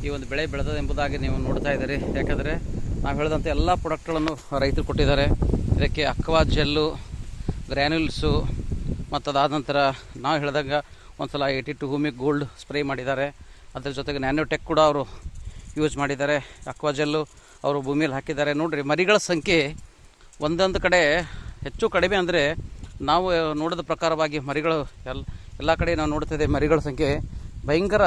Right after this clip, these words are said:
ಜಾಸ್ತಿ ಆಗಿದೆ. ಒಂದಲ್ಲಿ at least ಒಂದು ಇಪ್ಪತ್ತೆಂಟು, ಮೂವತ್ತರಕ್ಕಿಂತ ಜಾಸ್ತಿ ಮರಿಗಳು ಈ ಒಂದು ಕಬ್ಬಿನಲ್ಲಾಗಿದೆ. ನೋಡ್ತಾ ಇದ್ರಿ, ಅಕ್ವಾ ಜೆಲ್ ಅವರು ಯೂಸ್ ಮಾಡಿದ್ದಾರೆ, ಅಕ್ವಾ ಜೆಲ್ ಯೂಸ್ ಮಾಡಿದಾರಂತೆ. ಇಲ್ಲಿ, ಇಲ್ಲೇ ಅವ್ರ ಪ್ಯಾಕೆಟ್ ಕೂಡ ಇಲ್ಲೇ ಒಗಟಿದ್ದಾರೆ ಅವರು.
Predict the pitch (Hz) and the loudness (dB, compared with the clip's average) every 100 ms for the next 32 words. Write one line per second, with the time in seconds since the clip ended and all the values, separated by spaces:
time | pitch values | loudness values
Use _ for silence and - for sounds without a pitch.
0 | 143 147 156 156 185 160 147 170 147 185 | 4 4 4 4 2 2 4 2 2 0
1 | 185 196 208 214 - - 160 - 214 208 | 0 0 0 -4 -10 -8 -8 -2 0 0
2 | 190 170 - 196 - 190 190 165 175 190 | -2 -2 4 4 4 0 0 2 4 4
3 | 185 180 190 190 185 160 160 202 185 156 | 4 4 6 6 6 6 6 2 4 4
4 | 156 170 156 - - - 156 160 156 147 | 4 4 4 4 -2 -2 0 4 4 4
5 | 151 131 - - - 143 160 147 147 147 | 2 2 -4 -10 -6 0 0 2 2 2
6 | 147 175 165 - - - - 147 156 151 | 0 -2 -4 -16 -18 -16 -8 -4 -2 0
7 | 151 - 170 151 156 156 147 147 - - | -2 -2 -2 0 2 2 2 -2 -6 -14
8 | - - - - 147 165 143 151 156 147 | -18 -16 -14 -6 -2 0 2 4 6 4
9 | - 156 151 143 - 147 151 135 139 143 | 2 0 0 -2 -6 -2 -2 0 0 2
10 | 143 156 - - - - - - - 139 | 2 2 2 2 2 4 4 4 2 0
11 | 135 139 151 131 - 139 127 127 139 131 | 2 2 2 0 -2 -2 -2 -2 -4 -4
12 | 143 135 123 - - - - 127 139 123 | 0 0 0 -8 -12 -12 -10 -6 -4 -4
13 | 127 135 143 131 131 127 | -4 -4 -4 -4 -4 -4